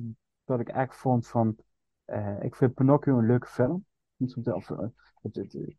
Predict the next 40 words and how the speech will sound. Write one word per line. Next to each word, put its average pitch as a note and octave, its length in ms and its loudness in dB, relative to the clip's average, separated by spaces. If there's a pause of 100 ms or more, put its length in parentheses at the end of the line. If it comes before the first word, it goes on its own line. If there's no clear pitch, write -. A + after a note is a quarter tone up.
(220)
ik A#2+ 120 -8
heb, D3 200 6
ik C#3+ 100 -8
heb E3 140 6
Pinocchio, D#3+ 500 8
de C3 100 4
film, D3+ 280 6
wel C3 140 6
gezien. B2+ 240 -4
Ik D3+ 120 -4
heb A#2+ 120 0
niet D#3+ 220 4
de D#3 80 4
Walt B2 200 6
Disney E3 260 2
versie, E3+ 400 2
wat C3+ 120 -2 (100)
dit C3+ 140 2
jaar B2+ 120 -2
ook E3+ 140 -4
uitgekomen C#3+ 500 4
is A#2 80 -2
met A#2+ 180 0
Tom B2 200 4
Hanks. D3+ 260 2 (220)
Die - 340 -4
heb G#2 40 2
ik G2+ 80 -4
niet C3 200 6
gezien, C3 380 4 (400)
omdat G#2+ 220 -6
er G#2+ 80 -4
al G#2 60 -2
heel A#2+ 260 4
veel A2+ 180 0
slechte, G#2 760 -2 (760)
ja, F#2+ 320 -6 (380)
reviews C#3+ 360 4
over A#2+ 200 4
waren. G#2 380 4